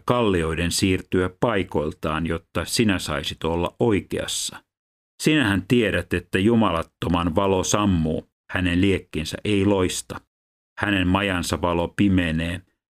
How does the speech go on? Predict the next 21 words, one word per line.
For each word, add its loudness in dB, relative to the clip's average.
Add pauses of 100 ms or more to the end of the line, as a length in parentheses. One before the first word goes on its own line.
(160)
hänen 0
lampunsa 0 (220)
sammuu. 0 (540)
Hänen 0
askeleensa -2 (260)
ennen 2
lujat 0 (180)
hidastuvat. -2 (400)
Hänen 2
oma 2 (120)
suunnitelmansa 2
kaatavat -4
hänet. -8 (500)
Hänen 0
jalkansa -2
jäävät -2
kiinni 2
verkkoon. -2 (580)
Hän 0
astuu -2
suoraan 0